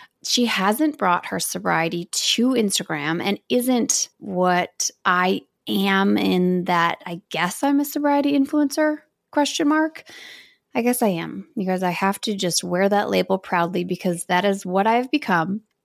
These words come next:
And so we talk about that, and we talk about sharing and when do you share and why do you share if you decide to, and when is at the right time, and all of it. I, I love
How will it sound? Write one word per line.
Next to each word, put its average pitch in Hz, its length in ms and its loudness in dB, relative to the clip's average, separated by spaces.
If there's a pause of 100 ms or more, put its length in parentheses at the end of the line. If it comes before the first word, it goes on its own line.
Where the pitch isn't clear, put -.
(220)
And 254 120 0
so 311 100 0
we 311 80 0
talk 311 220 0
about 339 260 -2
that, 403 280 0
and 220 80 -4
we 214 100 0
talk 254 220 -2
about 262 440 -2
sharing 226 680 -2
and 170 240 -2
when 220 160 0
do 311 80 0
you 320 100 0
share 180 460 -2
and 165 460 -4 (100)
why 254 400 -2
do 277 100 -2
you 240 180 0
share 190 380 0
if 185 140 -6
you 196 100 -4
decide 185 480 -4
to, 175 460 -2
and 180 280 -2
when 220 480 0 (800)
is 233 140 -4
at 233 100 -2
the 254 80 0
right 247 240 0
time, 233 880 0
and 185 800 -2 (340)
all 214 160 2
of 175 120 -2
it. 135 140 -6
I, 214 240 0
I 226 100 2
love 233 460 0